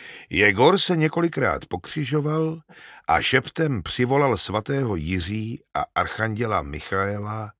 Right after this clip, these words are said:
svého ochránce. Konečně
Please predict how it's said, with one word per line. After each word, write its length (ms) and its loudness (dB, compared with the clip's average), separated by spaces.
svého 500 0
ochránce. 920 -10
Konečně 720 2